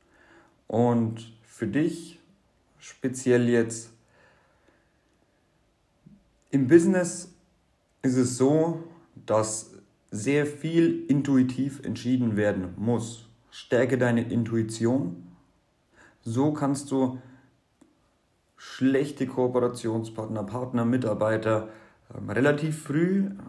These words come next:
am besten noch im Bewerbungsprozess, erkennen und aussondern. Bei Kunden verhält sich's ganz ähnlich. In der Beratung wirst du schon spüren, dass das nicht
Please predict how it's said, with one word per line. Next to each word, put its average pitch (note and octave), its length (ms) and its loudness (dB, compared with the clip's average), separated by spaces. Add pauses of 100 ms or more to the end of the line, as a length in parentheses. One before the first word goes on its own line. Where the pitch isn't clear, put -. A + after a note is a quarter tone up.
am A#2 140 0
besten B2+ 300 -2
noch B2 100 2
im B2 140 0
Bewerbungsprozess, B2+ 1120 0 (1040)
erkennen C#3+ 640 -2 (300)
und - 300 -8 (260)
aussondern. G2 720 -4 (1000)
Bei A2+ 140 2
Kunden E3 500 0
verhält C3 320 0
sich's B2 160 -4
ganz A#2+ 240 -2
ähnlich. A2+ 420 0
In A2+ 80 0
der A2 100 4
Beratung G#2+ 640 2
wirst G2+ 180 -4
du G#2+ 60 -8
schon G#2+ 240 -6
spüren, A#2+ 760 0
dass F2 220 -8
das - 160 -16
nicht A2 340 -6